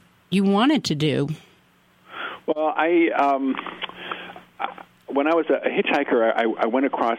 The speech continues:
Speaker 2: I hitchhiked across the Sahara to get to, to Black Africa. I went across, uh, the Algerian Sahara into Niger, and, um, I was, uh, I, I was riding on the tops of trucks, and I had this,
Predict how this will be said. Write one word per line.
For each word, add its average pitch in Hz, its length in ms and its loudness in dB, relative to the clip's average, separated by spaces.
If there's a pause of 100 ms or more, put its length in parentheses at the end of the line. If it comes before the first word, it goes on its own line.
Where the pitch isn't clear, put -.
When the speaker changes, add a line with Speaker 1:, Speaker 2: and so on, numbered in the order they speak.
Speaker 2:
I - 100 -2
hitchhiked 127 340 0
across 104 320 -2
the 98 80 -4
Sahara 104 300 0
to 92 60 0
get - 160 -2
to, 92 180 2
to - 160 -4
Black 92 240 -2
Africa. 90 500 -2 (460)
I 92 100 -4
went 92 180 0
across, 90 360 -2 (100)
uh, 87 140 2
the 95 100 2
Algerian 92 380 0
Sahara 92 240 0
into 87 140 -4
Niger, 87 500 0 (420)
and, 95 560 0
um, 92 440 0 (180)
I - 260 -2
was, 104 200 2
uh, 92 440 0 (580)
I, 107 120 2
I 107 140 0
was 107 100 0
riding 120 260 0
on 104 60 -2
the - 60 -4
tops 98 220 -2
of - 120 -6
trucks, - 340 -2
and 95 100 0
I 90 60 0
had 98 260 -2
this, 101 140 0